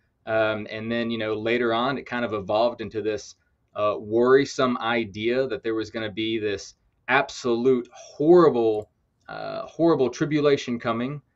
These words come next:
that's going to afflict the world, and we need to be ready for that, but we're gonna be zapped out, right? We're familiar with, with that timeline. Um,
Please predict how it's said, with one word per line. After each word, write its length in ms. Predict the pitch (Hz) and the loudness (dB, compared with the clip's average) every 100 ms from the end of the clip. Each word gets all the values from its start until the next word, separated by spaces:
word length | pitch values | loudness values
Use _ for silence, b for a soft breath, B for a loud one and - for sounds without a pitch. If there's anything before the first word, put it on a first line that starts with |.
| _ | _
that's 200 | - 110 - | -6 -6 -2
going 220 | 127 123 | 0 0
to 160 | 135 | 0
afflict 420 | 110 - 151 175 - | -2 0 0 0 0
the 80 | |
world, 400 | 151 131 131 135 | 2 4 6 2
and 80 | 110 | 0
we 80 | 120 | -2
need 160 | 135 123 | -2 -4
to 60 | |
be 100 | 120 | -6
ready 260 | 117 147 175 | 0 2 2
for 200 | - 113 | 0 -2
that, 240 | 107 120 | 0 0
but 100 | 110 | 0
we're 120 | 123 | 2
gonna 120 | 135 131 | 2 0
be 120 | 120 | -2
zapped 300 | 113 123 104 | 0 -2 0
out, 260 | 101 110 | -2 -2
right? 160 | 113 113 | -6 -8
We're 80 | 113 | -10
familiar 360 | - 127 123 | -6 -2 0
with, 160 | 117 113 - | 0 -2 -8
with 200 | 117 - | -8 -4
that 200 | 123 - | -4 -4
timeline. 560 | 127 107 104 104 117 - b b b b | -6 -4 -6 -6 -8 -12 b b b b
Um, 240 | 135 135 | 4 4